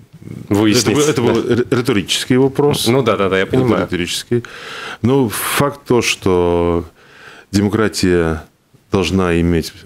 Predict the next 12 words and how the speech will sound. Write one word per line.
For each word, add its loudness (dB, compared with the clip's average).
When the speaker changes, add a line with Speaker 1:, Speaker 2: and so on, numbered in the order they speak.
Speaker 2:
ресурсов, -2
чтобы 0
функционировать. 0
Ну, 2
я 2
позволю 0
себе 0
высказать 0
мысль, 0
что 0
если 0
ресурсов -2